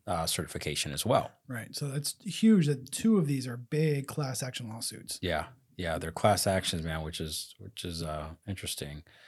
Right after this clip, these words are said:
Speaker 1: What I forgot to mention was back in <laughs> August of two thousand twenty-one, we're gonna time travel, a federal gis-, district court dismisses Top Agents Network, uh, Top Agent Network's case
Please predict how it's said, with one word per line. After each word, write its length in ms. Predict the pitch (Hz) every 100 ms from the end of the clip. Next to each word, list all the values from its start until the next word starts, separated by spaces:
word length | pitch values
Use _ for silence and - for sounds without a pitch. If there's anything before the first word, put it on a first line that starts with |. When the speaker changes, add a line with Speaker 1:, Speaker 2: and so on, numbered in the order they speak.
| -
Speaker 1:
What 400 | 104 98 117 110
I 100 | 104
forgot 340 | - 113 117
to 100 | -
mention 300 | 71 73 110 -
was 220 | 98 98
back 400 | 87 101 117 -
in 100 | 127 -
<laughs> 60 | -
August 420 | 127 - 175 -
of 120 | 101
two 140 | - 110
thousand 320 | 107 104 92
twenty-one, 520 | 107 92 92 117 95
we're 100 | 90
gonna 160 | 87 73
time 260 | - 92
travel, 400 | 104 87 78 87 - - - -
a 40 | -
federal 280 | 117 117 104
gis-, 320 | 92 117 110
district 800 | - 92 107 120 - 113 110 - _ -
court 580 | - 104 98 90 92 87
dismisses 1040 | 98 - - 104 127 - 90 87 95 - - - _ -
Top 280 | - 107 -
Agents 440 | 101 92 95 -
Network, 380 | 92 87 85 87 _ _ _ -
uh, 160 | 90 85
Top 260 | - 123 -
Agent 340 | 113 107 101
Network's 460 | 92 92 90 92 -
case 480 | - 160 139 120